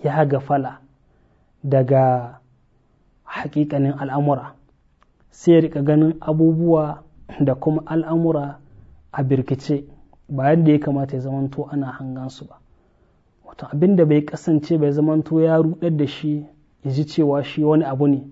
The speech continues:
sai zamanto ya ruɗar da shi. Hakanan kuma wanda bai kamata ba ya gwada masa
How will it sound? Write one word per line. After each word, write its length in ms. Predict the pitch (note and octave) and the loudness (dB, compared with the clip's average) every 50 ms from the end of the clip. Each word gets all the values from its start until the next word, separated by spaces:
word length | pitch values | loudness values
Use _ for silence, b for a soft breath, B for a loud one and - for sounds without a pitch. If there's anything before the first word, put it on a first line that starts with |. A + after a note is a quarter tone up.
| - - | -20 -14
sai 220 | - - D#3+ C#3 | -8 -6 -4 -4
zamanto 400 | C#3 C3+ C3+ C3+ C3+ C3+ - D3 | -2 -2 -4 -4 -4 -4 -4 -4
ya 160 | C3+ C3+ C#3 C#3 | -4 -2 -2 -4
ruɗar 300 | C#3 B2+ C3 C3+ C3 B2+ | -6 -6 -8 -8 -10 -10
da 80 | B2 | -10
shi. 180 | - - - - _ _ _ _ _ _ _ _ _ _ _ _ _ _ _ _ _ _ _ _ | -12 -16 -18 -20 _ _ _ _ _ _ _ _ _ _ _ _ _ _ _ _ _ _ _ _
Hakanan 480 | - - D#3+ - - E3+ D3+ D#3 D#3+ D#3 | -16 -14 -12 -6 -4 -2 0 0 0 -2
kuma 200 | - F3 E3 D#3 | -2 0 2 2
wanda 300 | D#3+ F3+ F#3+ F#3+ E3+ D#3 | 4 4 4 4 4 4
bai 180 | D3 C#3+ C#3 | 4 2 0
kamata 480 | C#3 - C#3+ C#3+ D#3 D#3+ D#3+ D#3 - D3+ | 0 -2 -2 0 0 0 0 0 -2 -2
ba 100 | C#3+ C#3+ | -2 0
ya 100 | C#3 C3+ | 0 0
gwada 340 | C3 D3 D3+ D3+ D3 C#3 C#3 | 2 2 4 4 4 2 2
masa 460 | C#3+ C#3+ C#3+ - - C3+ - - | 0 -2 -4 -6 -8 -12 -12 -12